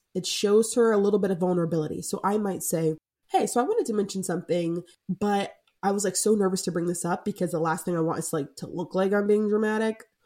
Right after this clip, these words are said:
Or, "I was hesitating to bring this up because the last thing I want is for it to be, like, a whole drama thing with all the girls in our friend group.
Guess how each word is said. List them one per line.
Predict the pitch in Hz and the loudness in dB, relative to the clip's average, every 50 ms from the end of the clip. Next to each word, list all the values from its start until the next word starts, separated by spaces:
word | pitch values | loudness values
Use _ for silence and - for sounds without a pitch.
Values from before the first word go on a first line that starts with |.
| _ _ _ - | _ _ _ 6
Or, | 185 190 180 175 170 165 - - - - - | 6 6 6 6 2 -2 -6 -12 -14 -8 -6
"I | |
was | 185 180 | -4 -4
hesitating | - 208 190 196 190 208 196 190 | -2 -2 -2 0 2 2 2 2
to | 185 175 | 2 0
bring | 175 185 185 | 0 0 -2
this | 185 - 196 | -2 -2 -2
up | 175 | -4
because | 180 175 160 - - - - | -4 -6 -8 -8 -10 -14 -12
the | 156 | -8
last | 143 127 165 - - | -8 -6 -6 -6 -4
thing | 190 190 | -2 0
I | 185 | 2
want | 185 185 190 185 170 | 2 2 2 2 0
is | 175 - | -2 -4
for | - 175 | -4 -4
it | 175 - | -2 -2
to | 165 | -2
be, | 160 170 170 | -4 -2 -2
like, | 175 170 165 - - _ _ _ _ _ _ _ _ _ _ _ _ - | -2 -2 -4 -6 -8 _ _ _ _ _ _ _ _ _ _ _ _ -8
a | 180 | -4
whole | 160 190 196 196 185 | 0 2 4 4 4
drama | 160 175 196 202 208 214 214 208 | 2 2 2 2 2 2 2 0
thing | - 214 214 208 196 | 2 2 2 4 4
with | 185 185 - | 2 2 0
all | - 185 185 196 | 0 0 2 2
the | 190 196 | 0 0
girls | 185 185 190 202 202 196 196 | 0 2 2 2 2 2 2
in | 208 208 | 0 0
our | 202 196 | -2 -2
friend | - 208 202 202 196 | -2 -2 -2 -2 -2
group. | 190 202 202 202 202 196 - | -4 -4 -4 -4 -6 -10 -12